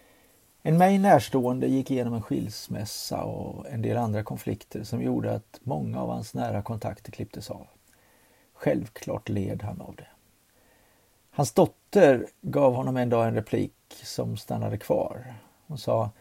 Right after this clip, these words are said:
"Pappa, du måste bli känslomässigt självförsörjande." Det är kanske sant, men det är ju lättare sagt än gjort. Vi är sociala varelser.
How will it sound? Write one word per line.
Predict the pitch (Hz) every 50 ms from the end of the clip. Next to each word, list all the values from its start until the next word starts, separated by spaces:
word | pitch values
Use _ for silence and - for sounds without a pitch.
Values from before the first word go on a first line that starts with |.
| _ _ _ _ _ _ _ _
"Pappa, | - 160 156 - _ _ _ - 214 - 60 58 - - - -
du | - 185 147
måste | 170 180 165 - 190
bli | 180 156 135
känslomässigt | 120 - - - 208 196 139 104 - - - 143 139 147 - - - -
självförsörjande." | - - - 196 151 107 104 - - - - - - 170 220 - 262 185 - - 101 - - - _ _ _ _ _ _ _ _ _ _ _ _ _ _ _ _ _ _ _ _ _ _ _ _
Det | - -
är | -
kanske | - - - - -
sant, | - - - - - - - - - _ - - - _ _ _ _ _ _ _ _ _ _ _ _ _ _ _ _
men | - 127 120
det | 127
är | 123 131 135 127
ju | 123 123 127 123
lättare | 123 139 127 - _ - - 185
sagt | 175 - - - - _ -
än | 160 131
gjort. | - - 170 - _ _ _ - - - _ _
Vi | - 151 -
är | 107 - 165 175
sociala | - - - - - 180 180 - - 104
varelser. | 107 104 - - - 110 - - 202